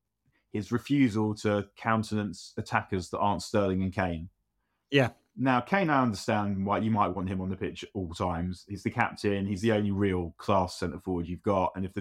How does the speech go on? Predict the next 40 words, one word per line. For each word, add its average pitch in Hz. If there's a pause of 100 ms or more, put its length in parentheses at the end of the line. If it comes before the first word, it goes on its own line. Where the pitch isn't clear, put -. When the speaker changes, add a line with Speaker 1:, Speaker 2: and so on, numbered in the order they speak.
Speaker 1:
there's 98
a 98
chance 98
dropping, 95
even 104
if 92
he's 95
played 98
out 90
his 90
arse, 107
you 95
want 92
the 90
chance 92
dropping 101
to 107
him. 139 (440)
And 107
he's 123
also 107 (280)
just - (260)
deadly 87
from 92
sort 87
of 85 (140)
twelve 92
to -
twenty-two 92
yards, 85 (160)
probably 98
from 101
that 110
range, 117
the 104
best 101
finisher 95
I've 90
ever 87
seen. 82